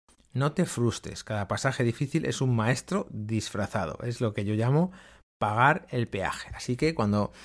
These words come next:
nos enfrentemos a una obra que es difícil y que no nos gusta, ahí hay un gran maestro detrás. Y ahora os propongo un ejercicio de aplicación real. Primero, elige un fragmento que se te resista, ¿vale? No lo evites, <laughs> es que es importante.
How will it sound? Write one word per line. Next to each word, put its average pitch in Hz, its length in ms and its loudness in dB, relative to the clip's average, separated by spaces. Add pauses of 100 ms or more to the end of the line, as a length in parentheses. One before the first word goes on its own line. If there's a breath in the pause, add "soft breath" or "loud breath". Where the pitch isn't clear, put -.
(240 loud breath)
nos 110 140 0
enfrentemos 120 460 2
a 139 40 2
una 135 200 4
obra 127 180 6
que 120 80 2
es 117 60 4
difícil 117 300 4
y 110 40 2
que 113 80 4
no 120 60 4
nos 113 180 2
gusta, 175 480 2
ahí 120 220 2
hay 120 300 4
un 123 180 4
gran 117 200 4
maestro 107 440 0
detrás. - 440 -10 (720 loud breath)
Y 131 100 4
ahora 170 420 6 (380 soft breath)
os 156 180 0
propongo 165 640 6
un 180 300 6
ejercicio 139 640 2
de 131 80 6
aplicación 117 560 0
real. 85 280 -2
Primero, 123 380 0 (180)
elige 120 480 2
un 110 80 2
fragmento 120 720 2 (460 loud breath)
que - 80 -6
se 117 120 -2
te 110 100 0
resista, 147 640 0 (140)
¿vale? 110 320 -4
No 117 180 0
lo 107 60 2
evites, 123 400 2 (260)
<laughs> - 260 -6
es 131 160 -2
que 120 80 -2
es - 80 0
importante. 123 640 2